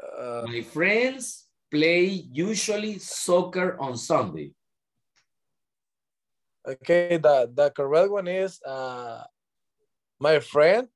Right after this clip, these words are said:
Speaker 1: usually plays soccer on Sunday.
Speaker 2: Very good. Thank you, Hector.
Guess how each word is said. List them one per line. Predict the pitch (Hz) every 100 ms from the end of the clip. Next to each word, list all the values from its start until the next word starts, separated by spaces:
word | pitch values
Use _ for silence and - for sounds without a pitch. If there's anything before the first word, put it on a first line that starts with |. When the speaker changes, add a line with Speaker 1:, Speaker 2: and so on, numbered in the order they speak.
| 143
Speaker 1:
usually | 151 208 - 220 226 226 -
plays | 175 185
soccer | 190 190
on | 170
Sunday. | 160 180 139 120 _ -
Speaker 2:
Very | 101 104 131 120
good. | 143 117 87 - _
Thank | - 175 170
you, | 123 104
Hector. | 120 - 185 175